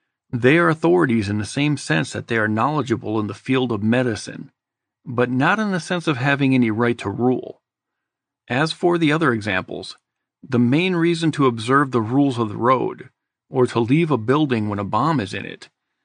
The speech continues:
is not because obedience to authority is a virtue, but because the alternative is injury or death.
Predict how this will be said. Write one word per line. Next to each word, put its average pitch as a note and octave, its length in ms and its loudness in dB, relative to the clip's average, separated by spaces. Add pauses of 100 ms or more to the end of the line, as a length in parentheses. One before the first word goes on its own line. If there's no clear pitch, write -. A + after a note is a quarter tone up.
(200)
is B2 240 0
not D3 320 2
because E3 320 0
obedience C#3+ 560 4
to B2+ 140 2
authority C3 420 0
is G#2+ 120 -4
a G#2+ 40 -8
virtue, A2+ 480 -4 (600)
but B2+ 180 2
because F3+ 320 0
the F3+ 140 0
alternative E3 680 -4
is A2+ 220 -2
injury D3+ 460 4
or A#2 100 4
death. C3 400 -2